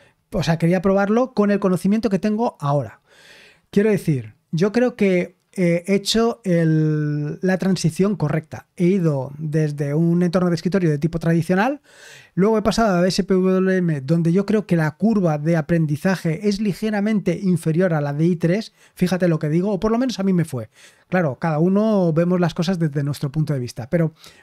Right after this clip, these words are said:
para mí fue así. Para mí la curva de aprendizaje fue sensiblemente inferior en el caso de I tres que en el caso de, en el caso de B S P W M que en el caso de I tres.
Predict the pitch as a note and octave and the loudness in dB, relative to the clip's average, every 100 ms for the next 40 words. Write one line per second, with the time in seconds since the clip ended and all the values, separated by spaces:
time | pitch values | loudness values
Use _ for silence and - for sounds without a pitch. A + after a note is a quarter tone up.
0 | - F3+ F3 A#3 A#3 _ _ G3 D3+ - | -4 0 2 2 0 _ _ -2 -2 -4
1 | B2 D3 C#3+ E3 G3 G3 E3+ D#3 F3 F#3 | -6 -6 -2 0 2 2 0 0 0 0
2 | F3+ F3+ F3 D3+ E3 G#3+ A3 - - _ | 0 0 -2 -2 -4 -4 -8 -12 -20 _
3 | - F3 G3 - D#3 - E3+ E3+ E3+ D#3+ | -2 2 2 2 0 2 2 2 2 0
4 | D3+ D3 D3 F3+ G#3 - - - - F3+ | 0 0 0 0 0 -6 -20 -20 -10 -2
5 | D#3 D3+ F3+ E3 E3+ D#3 D#3 E3+ F#3+ G3+ | -2 -2 -2 -2 0 0 0 0 0 0
6 | G#3 - D#3 C#3+ D#3+ D#3+ - F#3+ E3 D#3 | -2 -2 -4 -4 -4 -2 0 0 2 0
7 | D#3+ G3 F3+ F#3 - F3 E3 F#3+ F3+ F3 | 0 0 0 0 0 2 2 0 0 2
8 | F3 F3+ F#3+ G3 E3+ C#3+ C#3 D3 D#3+ C3 | 2 2 0 -2 -2 -4 -4 -4 -4 -4
9 | C3 A#2 | -8 -14